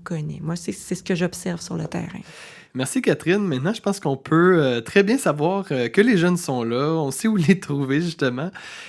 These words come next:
Speaker 2: J'ai une dernière petite question pour, euh, pour vous autres. Une petite question, une dernière petite question pour la route.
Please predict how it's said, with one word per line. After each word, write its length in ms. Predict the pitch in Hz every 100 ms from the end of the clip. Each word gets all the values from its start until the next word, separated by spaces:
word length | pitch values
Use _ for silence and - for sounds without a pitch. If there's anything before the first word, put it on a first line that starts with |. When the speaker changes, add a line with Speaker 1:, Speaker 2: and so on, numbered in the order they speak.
| -
Speaker 2:
J'ai 200 | - 127
une 160 | 139 143
dernière 340 | 180 208 277
petite 240 | 160 147 -
question 480 | 123 117 151 160
pour, 300 | 160 127 117
euh, 240 | 110 107 101
pour 180 | - 113
vous 200 | 120 120
autres. 160 | 151
Une 80 | 147
petite 140 | 147 -
question, 360 | 220 - 180
une 60 | 180
dernière 280 | 196 220 226
petite 180 | 175 -
question 240 | 143 160
pour 160 | 151 143
la 140 | 123
route. 260 | 127 185